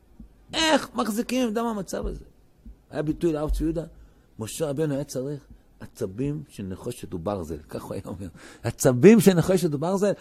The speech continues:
להחזיק עם דם המצב הזה. הנה, מסירות נפש, שלוש עשרה, פרשה של היום, משה מודיע, כשהשם מודיע למשה, "אכלם,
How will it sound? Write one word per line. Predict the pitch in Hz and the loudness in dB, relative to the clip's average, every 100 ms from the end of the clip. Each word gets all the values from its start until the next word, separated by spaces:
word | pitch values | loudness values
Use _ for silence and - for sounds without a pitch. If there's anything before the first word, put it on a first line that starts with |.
| - | 0
להחזיק | 156 151 143 196 | 2 2 2 2
עם | 170 | 2
דם | 151 160 | 2 2
המצב | 151 135 147 135 | 2 -6 -8 -10
הזה. | 110 - - _ _ _ _ _ _ _ _ _ _ _ _ - - - - 151 | -12 -14 -20 _ _ _ _ _ _ _ _ _ _ _ _ -20 -20 -20 -8 -2
הנה, | 151 101 - - | -2 -2 -8 -16
מסירות | 95 143 160 147 | -8 0 0 2
נפש, | 160 127 | 0 0
שלוש | - 160 139 | 0 -2 -2
עשרה, | - - | -8 -8
פרשה | - 127 180 190 | -4 -2 -2 0
של | 208 | 2
היום, | 185 185 139 - - - | 2 4 2 -4 -18 -4
משה | 143 139 220 | 0 4 4
מודיע, | 220 180 220 214 185 - - - - | 4 6 6 6 4 -4 -20 -20 -2
כשהשם | 160 143 214 | 0 4 6
מודיע | 240 214 226 | 6 6 4
למשה, | 220 180 - 226 | 4 2 4 4
"אכלם, | 160 180 233 285 190 | 4 6 10 10 10